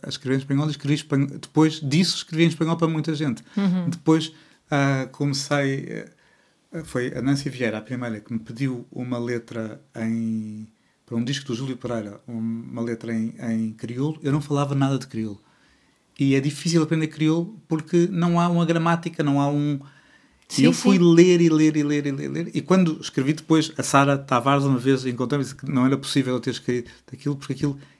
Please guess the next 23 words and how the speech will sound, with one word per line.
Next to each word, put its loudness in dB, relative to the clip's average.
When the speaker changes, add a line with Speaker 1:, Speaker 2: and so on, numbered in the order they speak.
Speaker 1:
era 2
crioulo 4
antigo. -2
Speaker 2:
E 0
foi 0
o 2
que -10
tu -6
foste -2
Speaker 1:
E -2
eu 4
Speaker 2:
ler, 8
Speaker 1:
disse, 2
Speaker 2:
provavelmente. 4
Speaker 1:
"Pois, 2
mas 4
é 2
que 2
eu 8
não 6
aprendi 6
na 8
rua." 6